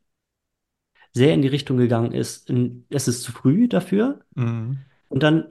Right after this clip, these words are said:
Speaker 1: als es aber passiert ist, hat er sich nicht hingesetzt und hat gesagt, „Ey,
Speaker 2: Ja.
Speaker 1: was ist denn das für eine, für ein Müll? Äh,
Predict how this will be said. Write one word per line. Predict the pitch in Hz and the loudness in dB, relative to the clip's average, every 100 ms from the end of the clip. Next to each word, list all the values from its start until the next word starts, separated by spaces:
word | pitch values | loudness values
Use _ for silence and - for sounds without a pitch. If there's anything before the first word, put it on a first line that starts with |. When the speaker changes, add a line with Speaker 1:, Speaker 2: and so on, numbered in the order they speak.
| - | -4
Speaker 1:
als | 175 190 - | -2 0 -2
es | |
aber | - 135 131 | 0 0 2
passiert | 120 165 156 | 0 2 2
ist, | - 170 - - _ _ | 0 -2 -4 -16 _ _
hat | 147 | -2
er | 135 131 | 0 0
sich | 131 131 | 2 4
nicht | 190 147 | 4 4
hingesetzt | 117 113 113 - | 2 2 -2 -2
und | 113 | -6
hat | 110 | -4
gesagt, | 110 110 - | -2 -4 -2
„Ey, | 123 | -2
Speaker 2:
Ja. | 117 | -2
Speaker 1:
was | 117 | -2
ist | 120 | -2
denn | |
das | 135 - | -2 0
für | |
eine, | 135 139 131 120 | 0 0 0 -4
für | - - | -4 4
ein | 135 | 6
Müll? | 127 139 139 139 139 143 120 113 110 110 | 8 8 8 8 6 4 0 0 2 0
Äh, | 110 | -2